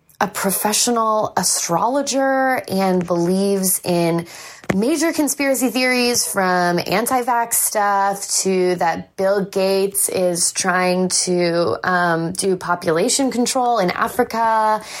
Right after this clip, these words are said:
uh, to that Wayfair, you know, sells kids in cabinets. He's all in on all of that stuff.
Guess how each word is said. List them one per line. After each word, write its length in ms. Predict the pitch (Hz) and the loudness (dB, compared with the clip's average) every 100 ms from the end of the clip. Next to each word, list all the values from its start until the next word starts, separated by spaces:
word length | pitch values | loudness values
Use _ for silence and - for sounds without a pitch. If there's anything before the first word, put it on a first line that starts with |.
| - - - | -14 -12 -2
uh, 300 | 190 175 170 | 0 2 0
to 360 | - 190 185 | 0 2 0
that 220 | 170 165 - | 2 0 0
Wayfair, 1120 | 156 165 190 202 214 196 190 180 180 175 - | 0 0 0 0 0 2 2 2 2 -2 -2
you 80 | 185 | 0
know, 120 | 170 | 2
sells 320 | - 170 165 | 2 2 0
kids 280 | - 214 190 | 0 -2 0
in 100 | 185 | 0
cabinets. 420 | 185 202 196 190 | 0 0 0 0
He's 300 | 220 190 - - - - - _ - | 0 0 -2 -6 -20 -20 -20 _ -2
all 240 | 220 247 | 0 2
in 160 | 220 208 | 2 2
on 140 | 196 | 2
all 200 | 175 180 | 2 2
of 60 | 180 | 2
that 200 | 170 - | 0 0
stuff. 640 | - 151 151 185 - - | 0 2 2 0 -6 -12